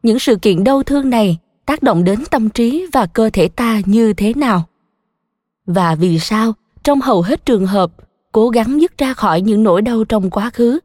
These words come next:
lại rất khó khăn? Sang chấn tâm lý, hiểu để chữa lành, có thể phần nào giúp bạn đọc giải đáp những thắc mắc đó, và quan trọng hơn là trình bày những liệu pháp hồi phục tinh thần.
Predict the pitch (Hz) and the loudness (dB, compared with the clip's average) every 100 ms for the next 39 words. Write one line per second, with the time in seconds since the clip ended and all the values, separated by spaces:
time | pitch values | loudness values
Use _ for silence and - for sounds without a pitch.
0 | _ _ - 208 156 156 247 - 220 240 | _ _ -2 0 0 0 -2 -2 -4 -4
1 | - 269 247 _ _ _ _ _ _ _ | -4 -6 -6 _ _ _ _ _ _ _
2 | _ _ _ _ _ _ - 247 208 180 | _ _ _ _ _ _ -6 -2 -2 0
3 | 226 - 262 214 208 220 311 _ _ _ | -2 -2 -2 2 2 0 -2 _ _ _
4 | - 226 208 214 202 233 180 247 240 175 | 0 2 4 2 2 0 0 0 0 -2
5 | - _ - 320 - 208 214 233 208 208 | -4 _ -6 -4 0 0 2 0 2 2
6 | 175 175 311 247 185 180 185 170 196 165 | 2 0 0 0 0 0 -2 -2 -2 0
7 | 175 269 - 196 170 220 285 277 - 214 | 0 -4 -4 -2 -2 -2 -2 -4 -2 -4
8 | 208 214 - _ _ _ _ - - 294 | -2 -6 -14 _ _ _ _ -4 0 -4
9 | 277 220 170 208 262 247 - _ 254 226 | 0 0 0 0 0 -2 -8 _ -2 0
10 | 262 226 233 214 208 202 208 277 180 175 | 0 2 2 2 2 2 2 2 2 0
11 | 277 349 - 247 185 196 202 - 226 214 | -4 -6 0 0 2 0 -2 0 -2 0
12 | 214 | 0